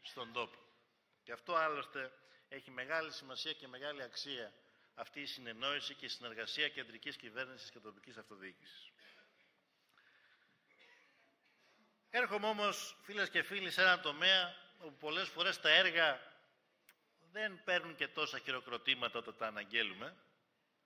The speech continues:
αλλά όταν δεν τα υλοποιούμε, κυρίως εσείς της τοπικής αυτοδιοίκησης, εισπράττετε τη μήνυ των πολιτών.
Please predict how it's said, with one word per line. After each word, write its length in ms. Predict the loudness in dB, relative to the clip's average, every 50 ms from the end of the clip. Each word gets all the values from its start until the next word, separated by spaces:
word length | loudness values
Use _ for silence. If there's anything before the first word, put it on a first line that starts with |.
| _ _ _ _ _ _ _ _ _ _ _ _ _ _ _
αλλά 280 | -4 -4 0 2 4
όταν 240 | 4 4 4 2 2
δεν 140 | 2 2 4
τα 80 | 4 4
υλοποιούμε, 680 | 6 4 2 0 2 0 0 0 0 -2 -4 -6 -6 -10 -16 -20 _ _ _ _ _ _ _ _ _ _
κυρίως 520 | -12 -8 -4 0 0 0 0 -2 -8 -14 -14 -20 _
εσείς 420 | -16 -14 -12 -10 -8 -8 -10 -10
της 220 | -12 -12 -14 -12 -12
τοπικής 380 | -12 -14 -14 -12 -12 -8 -8
αυτοδιοίκησης, 1000 | -8 -8 -6 -8 -4 -2 -2 -2 -2 -4 -6 -6 -6 -6 -8 -8 -10 -10 -12 -14
εισπράττετε 640 | -16 -18 -14 -2 2 2 2 2 0 -4 -6 -6 -10
τη 60 | -8
μήνυ 340 | -4 -2 -2 -2 -4 -8 -10
των 140 | -12 -12
πολιτών. 420 | -12 -12 -12 -12 -14 -18 -18 -20